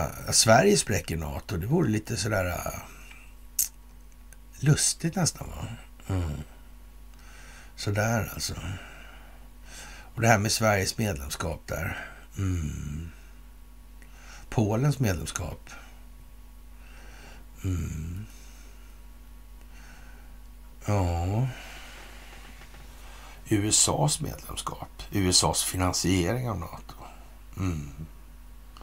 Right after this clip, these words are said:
Man kan ju säga nu när alla gett bort sina vapen så... Ja...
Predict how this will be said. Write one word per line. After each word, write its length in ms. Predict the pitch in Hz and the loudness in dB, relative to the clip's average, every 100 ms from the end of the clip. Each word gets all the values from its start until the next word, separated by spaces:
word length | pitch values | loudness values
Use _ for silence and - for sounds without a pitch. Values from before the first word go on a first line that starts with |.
| - - - | -14 -14 2
Man 120 | - 113 | 6 10
kan 80 | |
ju 40 | 113 | 10
säga 220 | 143 113 | 12 12
nu 120 | 113 | 10
när 100 | 113 | 10
alla 180 | 160 - | 10 8
gett 160 | 90 - | 2 2
bort 260 | 123 135 | 4 4
sina 180 | 110 113 | 2 2
vapen 460 | 101 160 180 175 143 | 6 6 4 2 4
så... 240 | 143 117 - - - - - - - - - - - | 4 4 0 -14 -16 -16 -14 -14 -14 -16 -16 0 8
Ja... 500 | 113 92 87 90 | 10 10 8 4